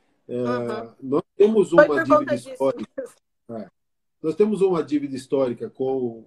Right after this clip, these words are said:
Speaker 1: com a mulher, com o papel dado à mulher na sociedade, e essas ações afirmativas, vamos chamar assim, elas são necessárias, né?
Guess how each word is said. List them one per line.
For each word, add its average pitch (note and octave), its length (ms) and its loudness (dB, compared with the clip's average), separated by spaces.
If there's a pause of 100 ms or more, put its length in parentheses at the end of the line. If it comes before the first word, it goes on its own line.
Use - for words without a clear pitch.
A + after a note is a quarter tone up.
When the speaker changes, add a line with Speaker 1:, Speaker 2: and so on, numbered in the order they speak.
Speaker 1:
com B2+ 320 -6
a A#2+ 40 -6
mulher, A#2+ 400 -4
com C3 100 -12
o A#2+ 60 -8
papel D3+ 520 -2
dado B2 360 -6
à A#2 60 -8
mulher A#2 300 -6
na A2+ 100 -12
sociedade, A#2+ 760 -8 (540)
e D3 580 4
essas F3+ 400 -2
ações D3+ 840 -2
afirmativas, B2+ 1080 -2
vamos A2+ 160 -8
chamar A2 240 -6
assim, D3+ 420 -4 (320)
elas E3 220 0
são A3+ 240 4
necessárias, G#2+ 800 -6
né? D3+ 220 -6